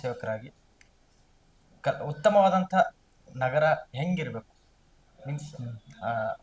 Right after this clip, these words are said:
Speaker 1: ಒಂದು ನಗರ ಅಂದ್ರೆ ಈ ರೀತಿ ಇರಬೇಕು,
Speaker 2: ಹ್ಮ್.
Speaker 1: ಆ ರೀತಿ ಯಾವ ರೀತಿ ಇರಬೇಕು?
Speaker 2: ಮನೆ ಹೊರಗೆ ಬಂದ್ರೆ ಗಿಡ ಕಾಣ್ಬೇಕು,
Speaker 1: ಹ್ಮ್.
Speaker 2: ಸಿಟಿಯಾಗ ತಿರ್ಗಾಡಿದ್ರು ಗಿಡ ಕಾಣ್ಬೇಕು, ಚೆನ್ನಾಗಿ ಉತ್ತಮವಾಗಿ ರೋಡ್ ಇರಬೇಕು,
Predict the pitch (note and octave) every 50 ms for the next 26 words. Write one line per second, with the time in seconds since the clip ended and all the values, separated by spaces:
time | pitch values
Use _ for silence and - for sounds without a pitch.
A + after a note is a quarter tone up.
0 | _ B2+ D3 D3+ C3+ C3+ C3+ C3+ C3+ C3+ C#3 C#3 C3+ C3+ C#3+ C#3 C#3+ C3+ B2+ C3
1 | B2 B2 - - A#2 A2+ A#2 G2+ A2 A2 - - G#2 - _ _ _ - - -
2 | - A#2 A2+ G#2 - D3+ D3+ D3+ D3+ D#3 D3+ C#3 - - _ - C#3+ D#3 D#3+ D#3
3 | D3+ - C3 B2 A#2+ A2 A2+ - _ _ _ _ _ _ - - _ _ _ _
4 | _ _ _ _ - - _ _ _ _ _ _ _ _ _ _ _ _ - C3+
5 | C#3+ E3+ G3 G3+ F3+ F3 G3 G3 F3+ F#3+ F#3 F3 F3 F#3+ A3 A#3 G#3 - - F3
6 | E3 E3+ D#3+ D#3+ D#3 D#3 D3+ D3 F#3 G#3+ A#3+ - - _ - C#3+ C#3+ C#3+ - -
7 | _ _ _ - - - D3+ C#3+ F3+ F3+ F#3 - E3+ D#3+ D#3 E3+ E3 D#3 D#3 D#3+
8 | G#3 A3 G3 D#3+ D#3+ D#3 - - C#3 B2+ A2+ G#2 G2+ - - - _ _ _ _
9 | - C#3 C3+ - - _ _ _ _ _ - - A#2 - - _ - _ - D3
10 | C#3+ D#3 E3+ E3 D3 - - D#3+ D3+ D#3 D#3 C3+ B2+ C#3+ D#3+ D#3+ D#3+ D3+ C#3+ C#3
11 | C#3+ C#3 - D#3 -